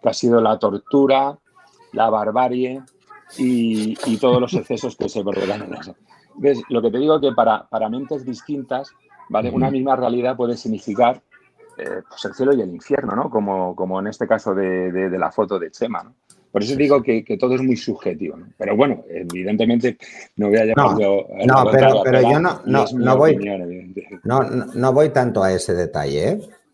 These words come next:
Speaker 2: Eh, voy mucho más a, a conceptos más abstractos, menos concisos, ¿eh? Como este, que es, que es intentar buscarle una explicación. No buscarle una explicación,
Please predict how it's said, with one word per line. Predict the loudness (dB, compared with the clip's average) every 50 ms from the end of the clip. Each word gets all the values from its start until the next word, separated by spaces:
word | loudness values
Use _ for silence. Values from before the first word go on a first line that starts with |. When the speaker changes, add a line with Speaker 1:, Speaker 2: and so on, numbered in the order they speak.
| _ _ _ _ -2
Speaker 2:
Eh, | 0 2 2 2 0 -2 -4 -2
voy | 2 6 6 6 6
mucho | 4 2 0 0 0 2
más | 2 2 0 2 2
a, | 4 4 6 4 4 2
a | 0 0 0 0 0 0 0
conceptos | -2 -2 0 -2 -2 0 2 2 2 2 2
más | 0 0 0 0
abstractos, | -4 -2 -2 -2 -2 -2 -2 -4 -6 -6 -4 -2
menos | 0 0 0 -2 0
concisos, | 0 0 0 0 0 -2 -2 -2 -2 -6 -8 -6 -2 0
¿eh? | 0 0 0 0
Como | -2 -2 -2 -2 -2
este, | -4 -4 -2 -2 -2 -2 0
que | 0 0
es, | 0 -2 -2
que | -2 -2 2
es | 2 2
intentar | 2 4 2 4 4 4 4 4
buscarle | 2 0 2 2 0 2 4 2 2
una | 2 2 0
explicación. | -2 -2 -2 -2 -2 0 -2 -4 -2 -2 -4 -2 0
No | 0 0 0
buscarle | 0 0 0 0 0 2 0
una | 0 -2
explicación, | -4 -2 -2 -2 0 -2 -2 -2 -4 -6 -6